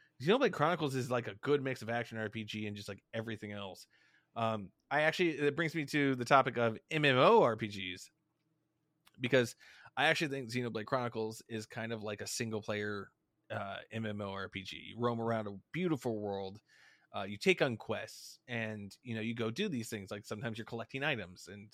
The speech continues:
or killing a certain amount of this or that. But whereas in an M M O, the story exists over a long period of time as you level up your character and travel around the world and go to different s-, stuff. Um, there, I think there's more active story going on in something like Xenoblade Chronicles,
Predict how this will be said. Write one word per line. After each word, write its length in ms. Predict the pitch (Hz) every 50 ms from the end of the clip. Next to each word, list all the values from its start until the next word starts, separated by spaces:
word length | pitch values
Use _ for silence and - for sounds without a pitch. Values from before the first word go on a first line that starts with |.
| -
or 100 | - 110 98
killing 280 | - - 143 131 127
a 60 | 127 117
certain 240 | - - 120 -
amount 240 | 117 110 113 113 113
of 60 | 110
this 180 | 110 113 - -
or 40 | 113
that. 260 | 131 147 143 92 - - _ _ _ _ _ _ _ _ _ _ _
But 280 | - 123 113 110 107 104 - _ _ _ _ _ _ _ _ _ _ _ _ _
whereas 320 | - 143 143 139 135 123 131
in 80 | 127
an 80 | 120 120
M 120 | 127 131
M 160 | 127 120 117 120
O, 240 | 139 151 143 135
the 120 | 127 117 117
story 360 | - - - 180 160 151 147 127
exists 580 | 117 107 113 120 123 120 - - - - - - _ _
over 160 | - 123 113
a 80 | 113 113
long 280 | 110 113 120 117 113 107
period 220 | - 110 107 101
of 80 | 98 -
time 340 | - 143 139 135 135 131
as 140 | 131 117 107
you 80 | 107 104
level 200 | 104 101 101 101
up 80 | 95 -
your 60 | -
character 360 | - - 123 120 120 117 120
and 100 | 113 107
travel 300 | 98 - 117 110 107 107
around 200 | 101 104 107 104
the 60 | 104
world 180 | 101 104 101 101
and 60 | 101
go 60 | 101
to 80 | 98 98
different 240 | 101 - - 95 95 _
s-, 140 | - - - - - 110
stuff. 340 | - - 170 185 175 - - _ _ _ _ _ _ _ _ _ _ -
Um, 340 | 120 120 117 113 107 104 95
there, 200 | 113 139 151 160 -
I 80 | 151
think 200 | 131 - 185 165
there's 180 | 175 165 135 131
more 260 | 135 139 139 135 - -
active 340 | - 113 110 - - 117 -
story 360 | - - 110 101 101 110 117
going 220 | 120 131 135 131
on 220 | 135 139 143 143 143
in 160 | - 143 135
something 240 | 123 143 139 139 135
like 140 | 131 139
Xenoblade 380 | 127 131 135 135 127 131 135 131
Chronicles, 600 | - 143 139 139 143 151 151 151 156 151 - -